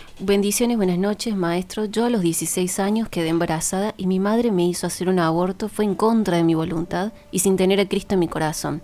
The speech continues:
Hoy que lo recibí y creo, y creí que me perdonó, y le creí que me perdonó, hace una pregunta. Hoy tengo dos hijos varones y siento que estoy cansada, no me obedecen, ya no siento más fuerzas.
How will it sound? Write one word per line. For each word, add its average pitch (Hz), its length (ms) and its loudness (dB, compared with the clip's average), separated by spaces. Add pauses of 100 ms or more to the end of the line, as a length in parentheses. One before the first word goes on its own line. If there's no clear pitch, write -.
(800)
Hoy 226 140 4
que 247 100 0
lo 214 120 6
recibí 190 560 2
y 165 200 -4
creo, 190 520 2
y 185 80 -8
creí 190 340 4
que 226 120 0
me 185 100 4
perdonó, 165 580 -2
y 175 80 -2
le 170 140 2
creí 180 240 4
que 214 80 2
me 190 120 6
perdonó, 165 480 0 (480)
hace 165 240 -2
una 165 140 4
pregunta. 156 420 0 (240)
Hoy 233 80 2
tengo 240 240 4
dos 226 220 4
hijos 214 220 2
varones 214 600 4 (220)
y 185 140 -2
siento 240 260 0
que 196 60 -4
estoy 214 160 -4
cansada, 214 600 4
no 202 140 2
me 202 140 2
obedecen, 190 680 2
ya 208 180 4
no 214 220 2
siento 190 340 -2
más 180 320 2
fuerzas. - 540 -8